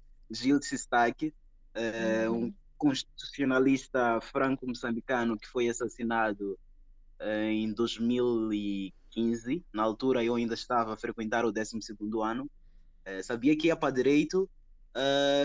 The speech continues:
Speaker 1: mas não sabia o que exatamente. E eu pensei, "Ah, pronto, este senhor tem dado aqui um grande contributo à nação,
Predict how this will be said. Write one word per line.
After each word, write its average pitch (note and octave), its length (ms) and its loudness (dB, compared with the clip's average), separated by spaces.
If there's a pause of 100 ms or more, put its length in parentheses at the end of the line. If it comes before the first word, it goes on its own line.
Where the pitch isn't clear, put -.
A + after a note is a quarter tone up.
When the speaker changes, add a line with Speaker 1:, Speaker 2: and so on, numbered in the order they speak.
(120)
Speaker 1:
mas D#3+ 120 2
não E3 80 4
sabia E3 300 2
o - 20 -2
que F#3 120 2
exatamente. C#3+ 680 4
E C#3+ 40 2
eu C3+ 60 0
pensei, G#2 400 -10 (460)
"Ah, A#2+ 500 -2
pronto, B2+ 280 -6
este - 180 -6
senhor E3+ 280 2
tem D#3 180 4
dado D3 240 4
aqui C3+ 180 2
um C#3+ 180 2
grande C#3+ 280 2
contributo C3+ 680 -6
à C3+ 40 2
nação, C3 540 -4